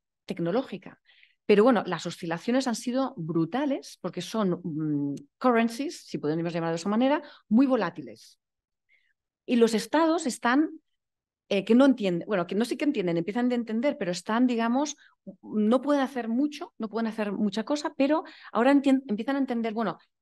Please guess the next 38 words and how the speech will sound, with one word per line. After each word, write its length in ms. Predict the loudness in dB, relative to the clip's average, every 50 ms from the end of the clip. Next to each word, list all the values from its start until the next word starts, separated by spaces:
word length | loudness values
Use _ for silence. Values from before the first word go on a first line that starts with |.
| _ _
¿y 200 | 0 2 2 2
si 240 | 2 0 0 4 6
nosotros 680 | 6 6 4 2 0 -2 -4 -2 -2 -4 -2 -2 -4 -6 _
utilizáramos 840 | -4 -4 -4 -2 -4 -4 -4 -2 0 0 0 0 0 -2 -2 -4
también 640 | -4 -6 -4 -4 -2 -2 0 0 0 -2 -4 -8 -10 _ _ _ _ _ _ _ 0
esa 240 | 0 2 2 0 -2
tecnología 800 | -2 -2 -2 -2 -2 -2 -4 -4 -4 -4 -2 -2 -2 -4 -6 -12 -18 -20 _ _
para 200 | -2 0 2 2
dar 120 | 2 2 2
un 100 | 2 2
apoyo 640 | 0 0 0 0 0 0 0 0 -2 -4 -6 -8 _ _ _ _ _ _ _ _ _ _ _ _ 0
a 120 | 0 2
nuestra 480 | 4 2 2 0 0 -2 -2 0 0 0 0 -4 -6
moneda 640 | -4 -2 2 2 4 4 4 4 2 0 -4 -6 -12 _ _ _ _ _ _
que 140 | -6 -6 -6
fuera 260 | -2 0 0 0 0
digitalizada? 600 | 0 -2 -4 -6 -6 -6 -6 -6 -4 -2 -2 -2
Entonces 260 | -2 -4 -6 -8 -10 -4
están 220 | 0 2 2 2
haciendo, 400 | 4 4 4 4 4 4 2 -2
digamos, 380 | -4 -4 -4 -2 -2 -4 -6 -8 _ _ _ _ _
un 80 | 0 2
poquito 320 | 2 2 2 2 2 2
de 320 | 2 2 2 0 0 -6 _ _ _ _
consideraciones 880 | 0 0 0 0 0 0 0 0 0 -2 -4 -4 -4 -4 -2 -2 -4
de 60 | -6 -4
hacer, 240 | -2 -2 -2 0 0
pero 240 | 0 0 0 0 -2 -6 -18 _ _ _ -2
el 160 | 0 2 4
tema 220 | 4 6 6 6 6
del 160 | 6 4 4
Bitcoin 520 | 2 0 -2 -4 -6 -4 -2 -2 -2 -4 -6
y 100 | -8 -8
todas 240 | -4 -2 -2 -2
las 120 | -2 -4 -8
otras, 320 | -10 -8 -10 -10 -10 -10 -8
eh, 220 | -6 -4 -4 -4 -2
currencies 540 | 2 2 4 4 2 0 -2 -4 -6 -6